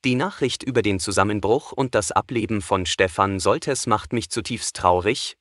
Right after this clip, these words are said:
sagte Intendant Serge Dorny dem Sprecher zufolge. „Wir verlieren einen begnadeten Dirigenten.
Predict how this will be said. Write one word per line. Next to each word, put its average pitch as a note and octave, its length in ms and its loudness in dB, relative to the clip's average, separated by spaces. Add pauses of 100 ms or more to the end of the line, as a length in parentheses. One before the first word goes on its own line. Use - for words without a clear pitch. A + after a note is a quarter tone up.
sagte G#2 360 2
Intendant G2+ 540 0
Serge G2 320 0
Dorny G#2 260 4
dem F#2+ 200 0
Sprecher G2 440 -2
zufolge. G2 540 0 (1040)
„Wir C#3 240 0
verlieren B2+ 400 0
einen G#2+ 300 0
begnadeten G#2 600 2
Dirigenten. G2+ 680 -2